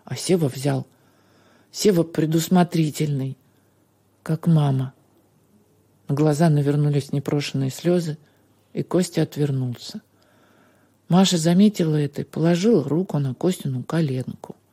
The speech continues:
И ему от этого сразу стало лучше. «Какие вы предусмотрительные путешественники!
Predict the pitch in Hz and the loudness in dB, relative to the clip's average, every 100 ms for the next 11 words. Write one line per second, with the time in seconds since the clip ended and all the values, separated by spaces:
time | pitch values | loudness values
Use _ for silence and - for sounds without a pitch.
0 | _ _ - 147 160 196 165 135 - 143 | _ _ -6 -2 2 2 2 -4 -8 -12
1 | - 165 170 - - 147 123 - - - | -4 -2 -2 -4 -6 -6 -6 -10 -12 -16
2 | - _ _ _ _ _ _ _ _ _ | -20 _ _ _ _ _ _ _ _ _
3 | _ _ _ _ - 143 139 - 208 285 | _ _ _ _ -6 -4 -4 0 4 6
4 | 196 - 175 151 - 151 147 151 139 139 | 4 2 0 0 0 -2 0 -2 -2 -2
5 | 143 135 - 143 151 147 - - - - | 0 -2 -2 -2 0 -2 -4 -6 -8 -8
6 | - - - | -8 -12 -14